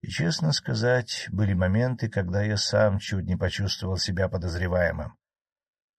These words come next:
Взялись они за меня жёстко, пытаясь словить на малейших нестыковках.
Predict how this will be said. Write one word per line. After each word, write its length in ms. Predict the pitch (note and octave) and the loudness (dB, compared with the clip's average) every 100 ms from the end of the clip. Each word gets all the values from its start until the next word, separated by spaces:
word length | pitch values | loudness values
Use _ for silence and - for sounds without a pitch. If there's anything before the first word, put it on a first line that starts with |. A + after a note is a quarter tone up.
| _ | _
Взялись 360 | G#2 A#2+ D3 B2+ | 0 2 2 2
они 240 | A#2+ B2+ | 0 2
за 120 | A2 | 2
меня 280 | A2 A2 A2 | 4 4 4
жёстко, 520 | G2+ A2 - - F2 | 4 2 -2 -6 -6
пытаясь 460 | - G2 G#2 G2+ F#2 | -4 -4 0 0 0
словить 460 | - F#2+ G2 G2+ - | -2 -2 0 -2 0
на 80 | |
малейших 640 | F#2 F2+ F#2+ F2+ - F#2 G#2 | 2 2 0 0 0 -2 -2
нестыковках. 880 | F#2+ - G2+ G#2 F#2+ - - - | -2 -2 -4 -2 -4 -6 -10 -12